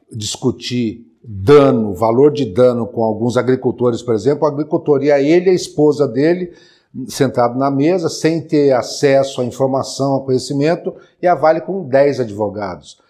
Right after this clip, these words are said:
Então, nesse, nesse momento é que, que verificou, o Ministério Público e Justiça Estadual verificou que era importantíssima a assessoria técnica pra reduzir a simetria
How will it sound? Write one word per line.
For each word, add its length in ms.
Então, 240
nesse, 580
nesse 440
momento 480
é 40
que, 220
que 160
verificou, 680
o 40
Ministério 460
Público 300
e 40
Justiça 480
Estadual 460
verificou 640
que 60
era 100
importantíssima 1000
a 20
assessoria 500
técnica 560
pra 140
reduzir 340
a 60
simetria 920